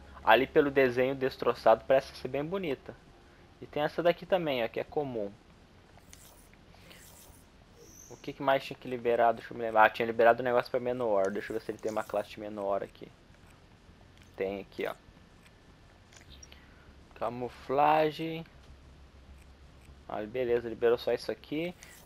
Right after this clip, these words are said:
Tinha liberado outro negócio pra Menor aqui, que eu não me lembro o que que é. Deixa eu ver se é isso. Não. Aqui é Alto Caribe que tinha liberado pra Menor. Beleza, vamos botar aqui.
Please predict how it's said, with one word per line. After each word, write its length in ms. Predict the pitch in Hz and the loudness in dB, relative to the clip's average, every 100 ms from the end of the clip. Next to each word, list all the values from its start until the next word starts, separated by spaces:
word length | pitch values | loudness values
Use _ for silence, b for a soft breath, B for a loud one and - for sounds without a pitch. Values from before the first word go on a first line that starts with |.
| - - | -20 -14
Tinha 140 | - | -10
liberado 400 | 127 131 127 131 | -4 4 6 4
outro 180 | 139 - | 2 -4
negócio 340 | 139 131 135 - | 0 2 0 -4
pra 100 | 127 | -8
Menor 480 | 120 123 117 117 | -6 -4 2 2
aqui, 180 | 123 - | 2 -2
que 80 | 127 | -4
eu 40 | |
não 80 | 123 | -4
me 60 | 120 | -2
lembro 180 | 117 120 | -4 -8
o 20 | |
que 80 | 120 | -16
que 180 | - | -4
é. 220 | 123 143 156 | 0 0 0
Deixa 180 | 131 | -4
eu 40 | 117 | -6
ver 100 | 117 | -6
se 120 | - | -4
é 40 | |
isso. 440 | 117 139 - - 160 - - | -6 -8 -12 -16 -18 -20 -20
Não. 540 | 117 110 120 131 151 165 - - - - - - - - - - - - - - | -12 -6 -4 -4 -8 -14 -20 -20 -20 -20 -20 -20 -20 -20 -20 -20 -20 -20 -20 0
Aqui 380 | 98 - - 117 | 0 2 2 4
é 40 | |
Alto 240 | 123 - | 4 4
Caribe 440 | - 135 120 120 117 | 0 2 2 -2 -6
que 60 | |
tinha 140 | - 117 | -8 -6
liberado 260 | 110 110 | -4 -4
pra 100 | - | -6
Menor. 360 | 117 123 117 90 | -10 -8 -4 -4
Beleza, 420 | 90 110 90 92 107 | -4 -4 -4 -6 -12
vamos 160 | 98 | -12
botar 220 | 104 - | -10 -8
aqui. 400 | - - 120 139 | -8 -8 -12 -10